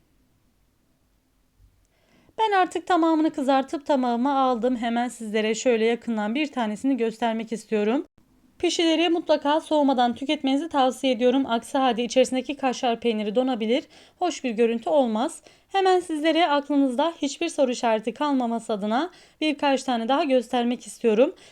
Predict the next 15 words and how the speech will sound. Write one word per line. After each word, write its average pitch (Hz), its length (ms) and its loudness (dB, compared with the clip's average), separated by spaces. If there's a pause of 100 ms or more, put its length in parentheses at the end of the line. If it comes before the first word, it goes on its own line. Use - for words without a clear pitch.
(120)
Hepsi 294 360 -4
birbirinden 254 500 2
güzel 247 320 2
ve 269 80 4
gerçekten 269 600 0
çok 285 260 -2
lezzetli 214 420 0
oldular. 202 420 0 (340)
Bu 370 100 -6
tarifi 302 520 0
bana 262 180 0
güvenerek 254 560 0
gönül 330 280 2
rahatlığıyla 277 520 -2
deneyebilirsiniz. 226 1000 0